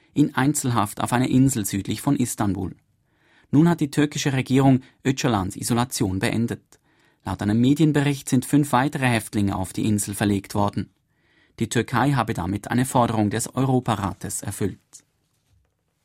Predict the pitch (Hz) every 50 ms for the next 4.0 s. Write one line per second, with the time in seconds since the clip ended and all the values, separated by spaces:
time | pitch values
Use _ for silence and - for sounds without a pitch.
0 | _ _ _ _ _ _ _ _ _ _ _ _ _ _ _ _ _ _ _ _
1 | _ - 147 160 151 - 190 202 202 185 156 - 123 82 - - _ - - 104
2 | 101 98 - - 117 135 156 - - - 139 139 - - 131 113 - 143 160 175
3 | 160 - - - 127 113 120 107 - 117 113 131 143 139 - 131 120 113 - -